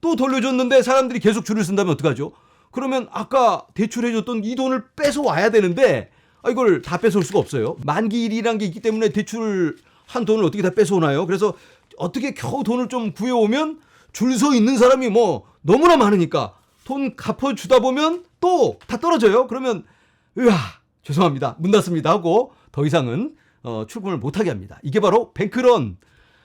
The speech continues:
어, 이런 상황이 일어나면 안 됩니다.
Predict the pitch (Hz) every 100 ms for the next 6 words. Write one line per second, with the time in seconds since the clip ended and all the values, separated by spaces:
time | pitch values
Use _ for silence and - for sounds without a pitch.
0 | _ _ _ 131 131 131 226 262 254 214
1 | 220 226 226 208 151 170 196 208 - 123
2 | 175 247 175 - 76 -